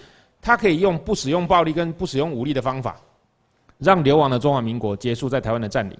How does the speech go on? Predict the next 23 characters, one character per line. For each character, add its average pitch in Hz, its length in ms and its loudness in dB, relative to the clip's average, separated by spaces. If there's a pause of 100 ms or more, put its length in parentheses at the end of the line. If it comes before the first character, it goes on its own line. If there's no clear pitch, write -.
(1800)
怎 117 120 -4
么 110 80 0
做？ 117 320 0 (520)
我 113 120 -6
们 110 140 -4
现 139 220 -2
在 120 100 0
都 110 140 -4
在 110 120 -4
做。 101 240 -8 (260)
你 117 100 -4
们 131 100 -2
现 180 120 2
在 180 60 2
在 170 60 2
这 175 80 -2
里 120 100 0
的 107 80 -2
每 104 160 -4
一 135 60 -6
个 135 80 -2
动 117 220 0
作， 110 200 -2